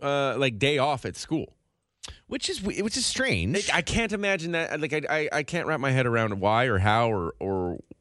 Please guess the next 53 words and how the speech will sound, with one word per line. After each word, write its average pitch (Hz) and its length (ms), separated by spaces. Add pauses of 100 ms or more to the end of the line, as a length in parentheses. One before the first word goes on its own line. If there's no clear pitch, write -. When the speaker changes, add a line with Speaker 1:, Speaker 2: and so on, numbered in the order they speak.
(100)
Speaker 1:
what's 117 380
that 113 180
Speaker 2:
It's - 80
Speaker 1:
about? 120 160
Speaker 2:
confusing 233 440
to 190 80
me 180 120
the 170 100
way 151 140
they 147 100
do, 135 180
like, 120 140
the 135 80
federal 117 720
and 104 140
the 101 60
provincial. 104 540
Some 120 200
provinces 110 500
get 98 180
this 113 160
day 107 180
off, 101 260
some 104 220
get 98 180
another 92 320
day 98 200
off. 92 360
Speaker 1:
If 330 200
there's 349 260
ever 349 320 (180)
a 269 160
day, 220 440
Speaker 2:
This 175 120
Speaker 1:
it's 226 60
Speaker 2:
should - 200
Speaker 1:
probably 302 600
this 262 260
one. 196 240
Speaker 2:
This 147 120
should 202 180
be 202 100
one 170 260
everybody 131 360
gets 113 200
off. 82 280
Speaker 1:
Right? 262 280
This, 233 180
uh, 226 200
like, 220 180
this 254 180
is 247 160
the 233 100